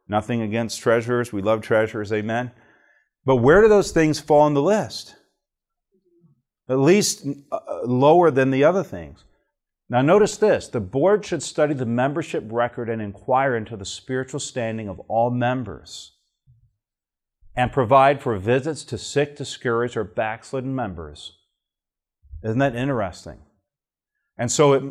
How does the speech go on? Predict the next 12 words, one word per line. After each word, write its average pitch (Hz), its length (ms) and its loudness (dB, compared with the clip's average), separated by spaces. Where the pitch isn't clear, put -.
at 123 200 -6
our 113 120 4
board 123 320 2
meetings, 101 720 -6
we 127 160 2
would 143 160 2
discuss 110 440 -2
members. 117 440 -2
"Oh, 127 420 2
you 107 60 -4
know, 101 80 -2
Sister, 123 480 -2